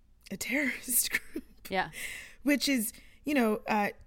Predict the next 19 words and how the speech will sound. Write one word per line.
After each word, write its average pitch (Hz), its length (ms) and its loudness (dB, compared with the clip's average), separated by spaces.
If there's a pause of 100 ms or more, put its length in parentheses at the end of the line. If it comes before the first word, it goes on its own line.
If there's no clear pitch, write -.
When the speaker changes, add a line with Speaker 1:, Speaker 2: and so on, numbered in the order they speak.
(140)
Speaker 1:
judging 285 380 2
by 196 380 2
the 262 100 4
types 285 340 4
of 247 100 2
activity 196 800 0
that 180 300 -2
have, 180 360 -2
like, 175 400 -4 (540)
uh, 180 300 0
really 202 840 4 (400)
used 202 800 4
the 196 160 0
idea 190 560 2
of 170 180 -8
terror, 175 560 -2
like 151 240 -6
trying 170 420 -4
to, 165 460 -6